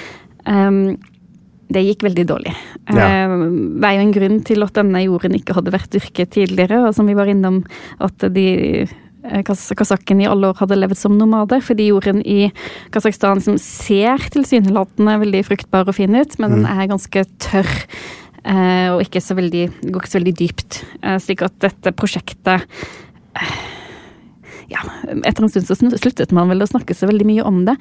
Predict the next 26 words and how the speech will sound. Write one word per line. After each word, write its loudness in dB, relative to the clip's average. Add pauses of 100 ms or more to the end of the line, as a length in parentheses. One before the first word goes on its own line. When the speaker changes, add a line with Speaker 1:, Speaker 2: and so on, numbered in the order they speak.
(220)
Speaker 2:
Mm. 2 (320)
Speaker 1:
Eh, 4
men 0
det 4
gikk -2
i 4
alle 0
fall 0
ikke -8
så 2
veldig 2
bra 2
med 0
intensivt -2
jordbruk 2
der, 4
men 4
det 0
endret 2
jo, 4
dette 0
jomfrulandskampanjene 0
endret 0
demografien 2 (400)
i 4
Kasakhstan 0